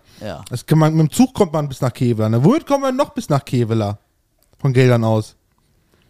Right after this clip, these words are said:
Speaker 1: Mit dem Paddelboot.
Speaker 2: Mit einem Paddelboot!
Speaker 1: Ah, jetzt,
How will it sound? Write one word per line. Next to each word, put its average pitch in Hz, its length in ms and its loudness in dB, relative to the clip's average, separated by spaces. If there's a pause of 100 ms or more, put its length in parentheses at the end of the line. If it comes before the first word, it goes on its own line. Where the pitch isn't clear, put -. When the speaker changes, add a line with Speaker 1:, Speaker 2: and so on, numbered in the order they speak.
(880)
Speaker 1:
Mit 127 80 -8
dem 113 100 -6
Paddelboot. 95 560 -8
Speaker 2:
Mit 254 160 0
einem 339 140 -4 (100)
Paddelboot! 262 1000 4
Speaker 1:
Ah, 104 80 -8
jetzt, 107 240 -14